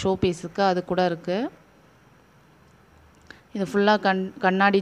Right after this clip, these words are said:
ஜாரு அந்த மாதிரி தான் வச்சிருக்காங்க. இது பெரிய oil container.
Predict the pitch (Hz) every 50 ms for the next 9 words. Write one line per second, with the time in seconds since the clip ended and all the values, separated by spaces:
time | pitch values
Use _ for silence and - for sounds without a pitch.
0 | 165 185 180 175 175 180 180 175 170 175 - - 185 180 180 180 180 175 175 175
1 | 180 185 175 160 - 180 175 - 175 170 165 170 180 202 240 302 - _ _ _
2 | _ _ _ _ _ _ _ _ _ _ _ _ _ _ _ _ _ _ _ _
3 | - 208 196 190 - 202 196 196 220 233 220 208 202 202 196 - 196 185 175 185
4 | 185 180 180 180 175 175 180